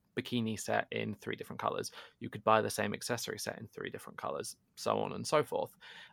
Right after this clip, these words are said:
And that's what Maxi did. So you could buy the same skirt for Maxi in three different colour options. You could buy the same jumper in three different colour options.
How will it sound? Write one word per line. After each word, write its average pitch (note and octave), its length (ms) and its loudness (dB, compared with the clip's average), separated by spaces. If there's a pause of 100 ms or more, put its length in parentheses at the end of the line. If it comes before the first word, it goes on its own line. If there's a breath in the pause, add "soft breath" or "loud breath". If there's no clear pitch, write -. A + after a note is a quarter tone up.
(120)
And C3+ 120 6
that's - 220 6
what E3+ 140 6
Maxi F3+ 440 2
did. - 240 2
So - 140 4
you C3+ 140 6
could A#2+ 200 0
buy C3 320 12
the A2 120 2
same A#2+ 260 4
skirt - 480 6
for - 100 -4
Maxi A2 420 -2
in A#2 180 -2
three A2+ 380 -4
different A2 300 -2
colour D#3+ 220 8
options. - 560 -2
You A#2 60 -8
could A2 140 -12
buy A2 180 4
the A2 80 -4
same A2 280 -2
jumper F#3+ 380 0
in - 200 -2
three A2 360 -6
different - 300 -6
colour A2 240 0
options. - 720 -4